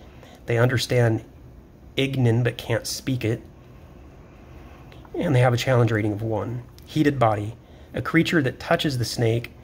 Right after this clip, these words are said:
or hits it with the melee attack while within five feet of it takes three fire damage, or you roll one D six. Multi-attack.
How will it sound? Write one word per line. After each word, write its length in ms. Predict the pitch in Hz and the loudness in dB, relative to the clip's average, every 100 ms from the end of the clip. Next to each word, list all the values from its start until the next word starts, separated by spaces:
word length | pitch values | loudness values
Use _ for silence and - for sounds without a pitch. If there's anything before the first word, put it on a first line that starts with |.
| - - - | -20 -14 0
or 460 | 127 123 117 110 - - - | 4 4 4 0 -6 -20 -20
hits 320 | - 160 - | -2 -2 0
it 120 | 127 139 | -2 -2
with 140 | 123 | -2
the 60 | 117 | 0
melee 340 | 120 123 110 | 2 4 2
attack 520 | 104 - 131 117 - - | -2 -2 0 0 -2 0
while 240 | 117 113 | 2 4
within 340 | 113 113 113 104 | 2 0 0 0
five 360 | - 120 110 | 0 0 0
feet 240 | - 147 127 | -2 -2 0
of 100 | 110 | 0
it 180 | 107 - - - | -2 -6 -20 -10
takes 340 | - 120 - - - | -2 -2 -2 -10 -12
three 300 | 127 131 135 | -2 0 0
fire 340 | 123 117 117 113 | 2 2 4 2
damage, 360 | 113 110 113 | 0 0 0
or 180 | 120 117 | -2 0
you 120 | 113 | 0
roll 160 | 110 110 | 0 0
one 180 | 107 104 | 0 -2
D 100 | 107 | -4
six. 440 | - - - - - - - - - | -6 -8 -10 -14 -16 -20 -20 -20 -4
Multi-attack. 720 | 131 127 123 113 - 104 101 | 2 2 2 -4 -2 -6 -8